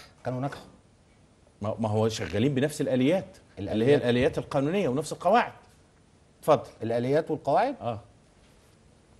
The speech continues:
Speaker 1: ما هو أنا برضو عايز أرجع لحاجة يعني. آه، دلوقتي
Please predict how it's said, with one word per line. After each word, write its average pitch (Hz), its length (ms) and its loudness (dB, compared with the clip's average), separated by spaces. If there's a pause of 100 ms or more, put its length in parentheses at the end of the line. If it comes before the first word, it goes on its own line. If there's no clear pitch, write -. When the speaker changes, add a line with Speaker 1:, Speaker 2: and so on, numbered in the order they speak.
(240)
Speaker 1:
ما 104 100 -8
هو 147 120 -6
أنا 214 120 -4
برضو 185 240 0
عايز 175 240 -2
أرجع 165 240 -4
لحاجة 120 340 -8
يعني. 95 220 -10 (540)
آه، 87 920 -4
دلوقتي 175 600 0